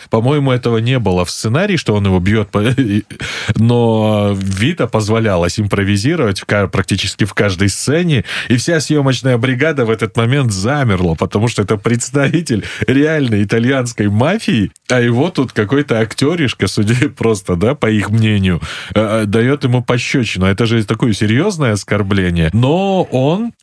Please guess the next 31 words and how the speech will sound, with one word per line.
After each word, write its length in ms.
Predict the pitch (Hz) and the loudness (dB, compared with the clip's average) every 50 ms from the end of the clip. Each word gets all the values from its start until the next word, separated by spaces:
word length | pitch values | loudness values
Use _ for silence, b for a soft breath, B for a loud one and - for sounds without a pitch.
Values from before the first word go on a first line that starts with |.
| - - | -4 -2
Аль 140 | 123 117 110 | 0 0 2
Мартино, 420 | 117 113 107 - 131 135 135 117 | 0 0 0 0 0 0 2 2
видимо, 340 | 101 95 98 90 92 95 95 | 2 2 2 0 2 0 0
очень 360 | 95 - 113 104 - 104 90 | 0 0 0 -2 -2 -2 -2
хотел 340 | - 95 90 - 98 92 90 | -2 -4 -2 0 0 0 0
быть 220 | 82 92 82 - - | 0 -2 -4 -2 -4
кинозвездой, 800 | 98 92 95 92 85 90 92 98 95 87 95 113 143 170 165 127 | -2 0 0 0 0 2 0 0 0 0 0 2 2 2 2 2
он 180 | 95 90 85 82 | 0 0 0 -2
всё 140 | - 104 87 | -2 -2 -2
это 240 | 82 - - 87 - _ _ _ _ _ - | -2 0 -2 -2 -2 _ _ _ _ _ -4
вытерпел, 720 | - 92 92 101 107 104 - 165 160 - - 139 120 104 90 | -2 0 2 2 2 2 2 0 -2 0 0 0 2 2 2
даже 240 | 87 95 87 85 82 | 0 0 0 0 0
поблагодарил 800 | - 98 92 92 95 92 92 95 85 95 95 92 113 135 147 131 | 0 0 2 2 2 2 0 0 2 2 2 2 2 2 2 0
за 180 | 101 92 87 82 | 0 0 -2 -2
то, 180 | - - 101 | -2 -2 -2
что 400 | 101 - - - 90 85 82 76 - | -2 -2 -2 0 0 2 0 0 -2
тот 220 | - 104 110 85 - - - | 0 0 0 0 -2 -6 -4
был, 320 | 80 98 98 95 87 82 - - | -2 0 2 2 0 -2 -2 -2
как 200 | - 92 - - | -2 -2 -2 -2
это 160 | 85 - 85 | -2 -2 -4
сказать, 400 | - - - 90 87 90 82 B B B B B B B B B _ | -4 -2 -2 0 0 0 -2 B B B B B B B B B _
так 260 | - 104 98 - - - | -2 -2 -2 -4 -8 -6
благосклонен. 960 | - 90 110 113 101 101 107 101 - - 107 104 110 120 147 151 139 110 87 78 | 0 2 2 2 2 0 -2 -2 -2 0 0 2 2 2 2 2 0 -2 -2 -4
Потому 200 | - - 139 127 | -4 -4 -2 -2
что 140 | - 143 135 | 0 0 2
Марлон 380 | 131 131 131 147 156 156 143 | 2 2 2 2 0 0 0
Бра-, 240 | 123 117 120 123 123 | 0 2 2 2 2
Брандо 380 | 110 120 120 117 117 123 151 143 | 2 0 0 0 2 0 0 0
был 180 | 113 110 104 107 | 2 0 2 2
очень 360 | 110 107 - - 87 87 87 | 2 0 -2 -4 -4 -2 0
убедителен 680 | 82 78 85 76 85 82 - - 82 69 65 62 | 0 0 0 0 0 -2 0 -2 -2 -2 -4 -4